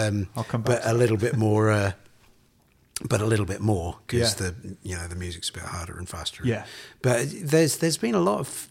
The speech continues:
Speaker 1: people, and I kind of appreciate this, y-, you know, who I've seen saying, you know, "Frank Turner, he's, he's good on record, but you got to see him live. It's absolutely
Speaker 2: Yeah, yeah.
Speaker 1: amazing." So, you know, maybe this is our thing that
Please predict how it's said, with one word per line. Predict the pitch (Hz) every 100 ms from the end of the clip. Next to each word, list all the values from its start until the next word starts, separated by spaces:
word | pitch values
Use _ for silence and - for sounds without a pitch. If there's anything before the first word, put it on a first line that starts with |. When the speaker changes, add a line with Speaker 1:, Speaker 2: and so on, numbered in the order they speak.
| -
Speaker 1:
people, | 151 156 87 90 - _ - - - -
and | 165
I | 190
kind | 196 214
of |
appreciate | 147 135 131 - 127
this, | 120 - -
y-, | 113 123
you | - 156 131
know, | 95 92 - - -
who | 110 113
I've | 107
seen | - 113
saying, | 104 - 110 104 - - - _
you | 113
know, | 92 95
"Frank | - 135 127
Turner, | 117 107
he's, | 113 - - - - _ -
he's | 120
good | 107 175 147
on | 104
record, | 92 85 98 92
but | 104 -
you | 104
got | 104 117 -
to | 101
see | - 101
him | 92
live. | 90 85 85 - - -
It's | 98 95 - -
absolutely | 92 - 175 208 156 107 170
Speaker 2:
Yeah, | 120 90 - -
yeah. |
Speaker 1:
amazing." | 98 95 95 82 80
So, | 98 95
you | 101 104 95
know, | 90
maybe | 98 95
this | 98 -
is | 95
our | 92
thing | 90 110 95 87
that | 123